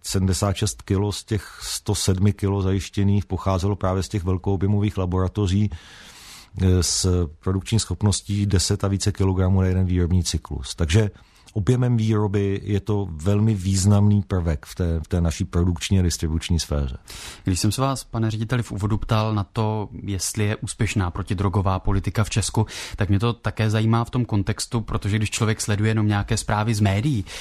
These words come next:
Speaker 2: tak se mu může snadno zdát, že ta situace s drogami je v Česku stále a horší a horší. Nedávno jsme četli v médiích ty informace o průzkumu policie v Orlové, podle kterého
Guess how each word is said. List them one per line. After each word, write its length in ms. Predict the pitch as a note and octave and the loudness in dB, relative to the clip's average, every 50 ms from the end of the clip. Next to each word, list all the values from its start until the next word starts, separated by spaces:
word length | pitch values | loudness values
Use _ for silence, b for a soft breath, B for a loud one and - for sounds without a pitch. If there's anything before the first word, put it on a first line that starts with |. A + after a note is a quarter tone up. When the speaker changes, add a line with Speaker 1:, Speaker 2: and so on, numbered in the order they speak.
| B B B | B B B
Speaker 2:
tak 180 | - G#2+ - - | -4 -4 -4 -2
se 440 | - - A2 G#2+ A2 A2 A2 A2 - - | 0 0 2 2 2 0 -2 -6 -6 -2
mu 180 | - A2+ A2 | 0 2 4
může 500 | A2 A2+ A2 G#2 G#2 G#2+ A2+ A#2 A#2 A#2+ - - - | 4 4 4 4 4 2 2 2 0 -2 -6 -10 -12
snadno 420 | - - A#2 A2 G2+ A2+ A#2+ A#2 | -6 -2 -2 0 2 2 2 2
zdát, 440 | G#2+ G#2+ A2 A2 G#2 G#2 A2+ A#2 - B B B B B B | 2 2 0 0 0 0 -2 -6 -8 B B B B B B
že 140 | - G2+ G2 | -4 -4 -2
ta 120 | - A2+ | -2 -2
situace 720 | - - G2+ - G#2+ G#2 - - - A#2 A2+ A2+ A2+ - - | -4 -4 -4 -2 -4 -4 -4 -4 -4 -4 -4 -4 -6 -8 -8
s 100 | - G2 | -8 -4
drogami 440 | G2 G2+ G#2+ F#2+ A2+ A2 G#2+ A2 A2 | -2 -2 0 2 2 2 2 2 0
je 60 | A2+ | 0
v 60 | G#2+ - | -2 -4
Česku 260 | - A2 - - - | -6 -8 -8 -8 -8
stále 320 | - - G#2+ A2 A2+ A2+ | -2 0 0 0 0 0
a 60 | A2+ | -2
horší 300 | A2 G#2+ A2 G2+ - B2 | -2 -2 -2 -2 -2 -2
a 40 | A#2 | 0
horší. 300 | A2 A#2 B2 - - F#2+ | 0 -2 -4 -4 -4 -4
Nedávno 580 | F2+ F#2 F#2+ G2 F#2+ F#2+ F#2 G2+ G2+ G2 G2 F#2 B B B B B B | -2 0 2 2 2 2 2 2 2 2 2 -2 B B B B B B
jsme 240 | - - - G2+ F#2+ | -8 -2 -2 -2 -2
četli 260 | - G#2+ F#2+ G#2 G2+ | -2 -4 -2 0 0
v 40 | F#2+ | 2
médiích 340 | G2 F#2+ F#2+ F#2 G2 F#2 - | 2 2 2 0 -2 -2 -2
ty 80 | - | -2
informace 440 | F#2+ F#2+ F#2 - G2+ G2 F#2+ F2+ - | -2 -2 0 0 2 2 2 0 -2
o 60 | G2+ | -4
průzkumu 380 | F2 - A2 - - - G2+ F#2+ | -4 -4 -6 -4 0 0 0 0
policie 420 | - G#2+ G2+ G2 F#2 - G#2 G2+ | 2 2 0 0 0 0 0 -2
v 80 | F#2 - | -2 -2
Orlové, 460 | G#2 G2+ F#2+ G2+ G2+ F#2+ G2+ G2+ G2+ | -4 -2 0 0 0 2 2 0 0
podle 240 | - - F#2 F#2 F#2 | -2 -2 -4 -4 -4
kterého 580 | - - G2+ F#2+ F#2 F#2 F#2 F#2+ F#2+ F#2+ F2+ | -4 -4 -4 -2 0 0 0 0 0 0 -2